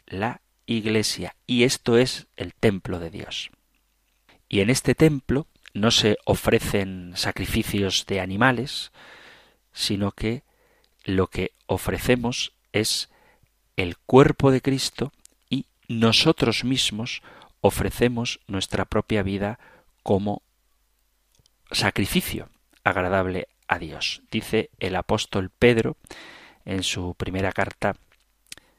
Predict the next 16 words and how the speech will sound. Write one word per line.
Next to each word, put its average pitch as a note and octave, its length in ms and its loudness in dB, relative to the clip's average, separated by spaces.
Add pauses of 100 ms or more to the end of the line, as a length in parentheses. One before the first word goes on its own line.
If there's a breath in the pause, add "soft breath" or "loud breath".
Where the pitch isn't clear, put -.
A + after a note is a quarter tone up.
(1700 soft breath)
dice, G2 400 -4 (1700)
Acercándoos A#2+ 1040 4
a G2+ 160 2
él, A#2+ 320 0
Primera G#2+ 340 4
de G#2+ 80 2
Pedro, A2+ 500 4
capítulo G#2 420 -2
dos, G#2 260 -2
versículo - 560 -6
cuatro. - 460 -2 (480 soft breath)
Acercándoos A2+ 920 4
a G2+ 140 4
él, D3+ 180 2 (100)
piedra D3 380 8
viva, F#2+ 340 0